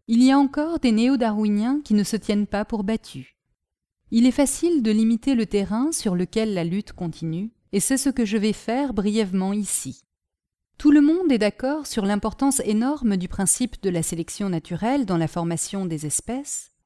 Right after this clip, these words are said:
et de ce côté, le triomphe de Darwin est complet et incontesté. Au point de vue de l'hérédité des caractères acquis, les néo-darwiniens sont arrivés à accepter celle des allomorphoses,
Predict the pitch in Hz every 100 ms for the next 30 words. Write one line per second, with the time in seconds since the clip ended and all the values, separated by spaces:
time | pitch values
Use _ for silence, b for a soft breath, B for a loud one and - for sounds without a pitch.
0 | 196 196 233 254 233 240 - 320 277 -
1 | 233 240 262 208 202 180 180 214 294 294
2 | 202 208 208 - 185 233 277 202 220 -
3 | 226 220 - - 120 _ _ _ _ _
4 | _ _ - 226 - 330 349 240 208 269
5 | 294 202 185 185 170 - 277 294 214 180
6 | 165 - 180 160 151 143 - 254 294 _
7 | 214 226 254 302 330 277 208 220 233 269
8 | 349 320 226 233 220 240 247 285 233 180
9 | - 196 - - 320 294 - 247 208 180
10 | 165 165 160 - - 262 311 311 -